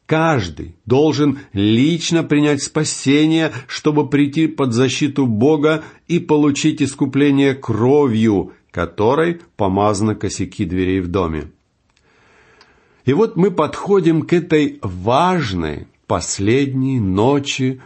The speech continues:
проведенной израильтянами в земле египетской. Последняя казнь вот-вот обрушится на людей. Израильтян,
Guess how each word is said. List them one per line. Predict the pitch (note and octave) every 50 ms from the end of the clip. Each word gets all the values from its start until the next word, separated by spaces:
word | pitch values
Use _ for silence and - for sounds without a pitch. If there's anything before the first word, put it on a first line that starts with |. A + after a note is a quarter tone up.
| _ _
проведенной | _ A#2+ G#2+ G#2+ G#2 G#2+ G#2 F#2+ G2+ A#2 A2+ G#2+ G#2 G2 F#2+ F#2 F2+ - -
израильтянами | - G#2 - - F#2+ F2+ F2+ E2+ D#2+ D2 D2 - A#2+ C3 C#3+ C#3+ C#3 C#3+ C3+ C3+ C3+
в | A#2+ E2
земле | D#2 F2 E2+ E2+ E2+ F2+ F2+ F2+
египетской. | F#2 F2 G2 G#2 - - D#2 - - - - - E2+ E2 E2 - - _ _ _ _ _ _ _ _ _ _ _ _ _ _ _ _ _ _ _ _ _ _ _ _ _ _ _
Последняя | _ A#2+ A#2 A2+ - C#3+ D#3+ D#3+ D#3 D3+ D#3+ D3+
казнь | D#3 C#3+ C#3 C#3+ D3 C#3+ D3 D3+ D3+ D#3 C#3 - _ _
вот-вот | - E2 G2+ A2 - - F2+ A2 C3+ C#3+ B2+
обрушится | A2 F#2 F2+ F#2+ F#2+ G2 F#2+ - - - G#2
на | G2+ G2+
людей. | G2+ G#2+ A2 G2 F#2 F2+ D#2 D2+ C#2+ - G2+ - _ _ _ _ _ _ _ _ _ _ _ _ _ _ _ _ _
Израильтян, | A2+ A2+ G#2+ A2 B2+ C3 C3 C3 B2+ E3+ F3 F3+ D#3+ A2+ E2+ - -